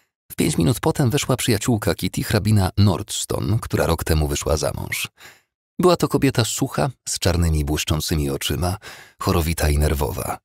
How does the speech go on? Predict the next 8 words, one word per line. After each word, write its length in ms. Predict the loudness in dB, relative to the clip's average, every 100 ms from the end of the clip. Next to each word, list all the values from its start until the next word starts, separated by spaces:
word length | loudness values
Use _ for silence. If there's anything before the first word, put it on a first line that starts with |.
| -20 -20 _ _ -4
Lubiła 300 | 0 2 2
bardzo 280 | 0 0 -2
Kitty 300 | -4 -2 -2
i 100 | -2
przyjaźń 560 | -4 0 0 0 0
jej, 240 | 2 2 2
jak 200 | 0 0
zawsze, 600 | 0 0 -4 -4 -4